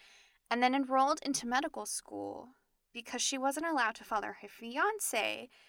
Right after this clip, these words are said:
to his post in the Dutch Indies, so she decided to do something else. He was in the military, so she was like, "Yo, medical school? Medical school."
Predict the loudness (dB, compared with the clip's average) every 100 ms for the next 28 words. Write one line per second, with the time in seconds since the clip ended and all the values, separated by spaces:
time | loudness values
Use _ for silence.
0 | _ -2 0 2 -2 -2 -4 -4 -6 -8
1 | -6 -6 -6 -8 -8 -8 -12 -14 -10 -10
2 | -8 -10 -8 -8 -8 -6 -6 -6 -14 -18
3 | -20 _ -8 -6 -6 -8 -8 -8 -4 -2
4 | -2 -2 -4 -6 -16 -20 -20 _ -14 -12
5 | -10 -6 -6 -6 -10 -10 -12 -12 -14 -14
6 | -14 _ _ _ _ _ _ -12 -4 -4
7 | 2 6 6 4 -2 _ _ 2 2 4
8 | 0 2 0 0 -4 _ _ _ _ 2
9 | 2 2 -4 -16 -16 -16